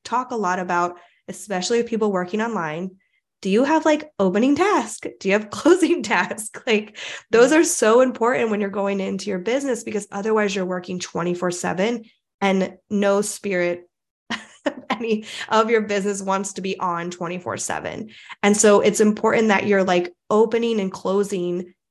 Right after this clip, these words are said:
down that energy, and it'll allow you to kind of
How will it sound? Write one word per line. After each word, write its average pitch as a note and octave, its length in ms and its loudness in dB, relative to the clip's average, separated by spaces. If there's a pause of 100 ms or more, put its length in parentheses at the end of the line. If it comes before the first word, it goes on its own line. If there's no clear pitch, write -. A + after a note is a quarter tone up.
down G3 640 0
that - 240 -6
energy, A3 760 -4 (280)
and A#3+ 120 4
it'll C4+ 180 4
allow C4 180 6
you C#4 100 2
to A3+ 160 2
kind A#3+ 240 -2
of A#3+ 100 -6